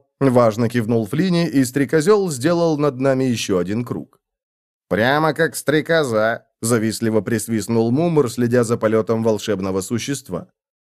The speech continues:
«Информация! Бесплатно!»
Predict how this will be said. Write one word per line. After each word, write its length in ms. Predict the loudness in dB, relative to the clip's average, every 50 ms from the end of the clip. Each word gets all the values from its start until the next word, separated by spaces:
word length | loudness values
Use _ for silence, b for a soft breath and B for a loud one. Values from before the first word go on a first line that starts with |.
| _ _ _ 2
«Информация! 1300 | 4 4 4 4 4 4 4 4 4 4 4 4 4 4 4 0 -2 0 2 4 4 4 4 0 -6 _ _ _ _ _
Бесплатно!» 1200 | -2 2 2 2 0 0 -4 0 4 6 6 8 6 6 4 2 -2 -4 0 2 4 4 2 2